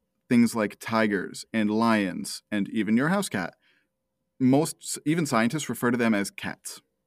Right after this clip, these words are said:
You know, maybe not formally in a paper, but they're all in the same family. They're in the family Felidae.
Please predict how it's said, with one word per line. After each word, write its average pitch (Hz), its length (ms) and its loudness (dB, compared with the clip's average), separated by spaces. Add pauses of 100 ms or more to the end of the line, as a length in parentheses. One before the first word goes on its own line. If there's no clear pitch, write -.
(520)
You 120 100 2
know, 117 80 4
maybe 139 180 4
not 123 140 0
formally 135 560 0
in 107 140 -4
a 95 40 -4
paper, 196 440 -2 (440)
but 117 120 -4
they're 113 200 4
all 113 200 2
in 110 80 4
the 107 80 -2
same 104 220 -2
family. 120 380 -2
They're 123 120 -2
in 95 80 -2
the 98 60 -4
family 98 280 -4
Felidae. 95 720 -4